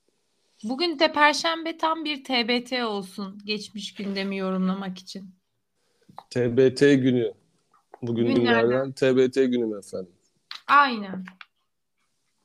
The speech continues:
Speaker 2: Sizler nasılsınız efendim? Bu arada abone olmayı, e, efendime söyleyeyim, YouTube'dan da abone olmayı, Instagram hesabını da takip etmeyi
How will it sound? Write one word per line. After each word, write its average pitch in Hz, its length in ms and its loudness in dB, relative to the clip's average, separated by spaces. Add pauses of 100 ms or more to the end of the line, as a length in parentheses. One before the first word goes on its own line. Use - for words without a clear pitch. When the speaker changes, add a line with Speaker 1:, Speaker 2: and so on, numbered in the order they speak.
(1600)
Speaker 2:
Sizler 160 520 4
nasılsınız 151 460 -6
efendim? 127 460 -8 (240)
Bu 123 300 2
arada 135 540 0 (280)
abone 135 340 -2
olmayı, 127 680 -4 (340)
e, 123 60 -6 (500)
efendime 113 640 -2
söyleyeyim, 110 580 -4 (500)
YouTube'dan 123 720 0
da 120 40 2
abone 117 300 0
olmayı, 117 540 -2 (880)
Instagram 127 540 2
hesabını 117 520 2
da 117 80 -4
takip 117 380 0
etmeyi 123 300 2